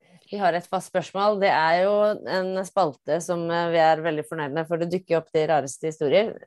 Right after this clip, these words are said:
og noen ganger ganske vanlige historier. Så, og de er også, de er like bra.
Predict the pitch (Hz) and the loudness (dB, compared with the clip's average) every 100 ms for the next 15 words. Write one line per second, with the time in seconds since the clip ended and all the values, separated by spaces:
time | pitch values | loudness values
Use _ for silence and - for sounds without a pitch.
0 | - 359 339 254 226 220 185 - 170 143 | -8 -4 0 2 2 2 0 0 -2 -2
1 | 139 135 139 147 160 - 185 180 180 190 | -4 -6 -4 -4 -2 2 4 4 4 4
2 | 196 262 - 415 254 311 453 403 392 196 | 6 8 8 6 2 2 4 6 4 6
3 | 202 | 4